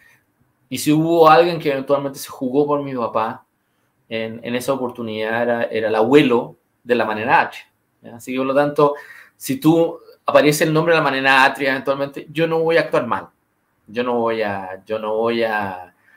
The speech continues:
yo no voy a demonizarla y todo lo contrario. Cuando yo supe que había sido nombrada embajadora de este gobierno, eventualmente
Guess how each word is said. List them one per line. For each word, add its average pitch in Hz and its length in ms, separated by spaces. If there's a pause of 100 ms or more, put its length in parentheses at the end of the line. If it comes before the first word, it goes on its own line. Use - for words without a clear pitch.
(140)
yo 117 180
no 120 160
voy 120 240
a 104 580
demonizarla 117 1120
y 110 100
todo 120 220
lo 120 80
contrario. 170 280
Cuando 135 180
yo 120 100
supe 135 300
que 113 300
había 107 260
sido 113 220
nombrada 113 380
embajadora 117 560
de 120 80
este 117 140
gobierno, 139 460
eventualmente 135 640